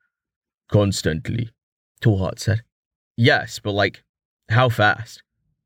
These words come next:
Rain asked, pausing as the edge came into view. Unbidden memories of a certain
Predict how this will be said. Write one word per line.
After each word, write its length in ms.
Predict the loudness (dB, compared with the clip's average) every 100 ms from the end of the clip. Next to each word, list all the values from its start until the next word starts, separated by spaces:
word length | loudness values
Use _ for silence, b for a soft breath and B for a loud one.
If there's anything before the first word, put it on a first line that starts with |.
| -10
Rain 340 | -6 -6 -6
asked, 360 | -10 -12 -14 -20 _ _ _
pausing 400 | 2 4 4 0
as 140 | -2 -2
the 180 | -2 0
edge 280 | 0 0
came 200 | -2 -2
into 220 | -2 -4 -2
view. 300 | -2 -4 -10 _ _ _ _ _ _ _ _ 0
Unbidden 540 | 2 4 2 0 0
memories 480 | 2 2 -2 -4 -4
of 60 |
a 40 | -2
certain 600 | 2 2 0 -4 -4